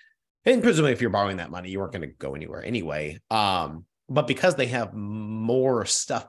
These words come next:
baked in, in terms of, you know, why they would do this than the banks do, which is just to earn a return,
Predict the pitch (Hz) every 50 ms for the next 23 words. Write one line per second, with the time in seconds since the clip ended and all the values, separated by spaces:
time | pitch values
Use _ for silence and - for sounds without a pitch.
0 | _ _ 113 110 107 104 - - - _ - 123 123 120 117 110 104 101 98 98
1 | 101 98 98 - - 101 101 104 110 107 101 87 104 98 92 82 80 - - _
2 | - 98 85 78 - - - - 98 101 110 117 104 110 101 92 85 78 76 110
3 | 156 127 98 87 85 80 - - - 98 87 80 - - 160 196 180 - - -
4 | 80 80 90 98 - - 185 80 - - _ _ _ _ - - - - - -
5 | - - 98 92 85 78 73 78 - 151 160 95 80 80 87 101